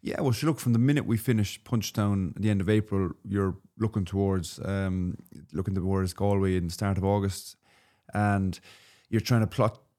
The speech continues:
you know, horses plot your co-, plot your course towards there.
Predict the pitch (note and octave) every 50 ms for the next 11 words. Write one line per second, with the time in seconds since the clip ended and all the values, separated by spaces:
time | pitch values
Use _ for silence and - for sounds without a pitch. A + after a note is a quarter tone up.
0 | _ - B2+ A#2+ G#2+ F#2 F2+ A2 G#2+ G#2 - F#2 F2 - - A2+ G#2+ G#2 - G#2+
1 | G2+ F2 - - - - - - _ _ _ _ _ _ - A2+ A2 - - G2
2 | - - - - A#2+ A2+ G2+ - - - A2 G#2 G#2 A2 G#2+ F#2+ F2+ A2 G#2+ G#2
3 | G2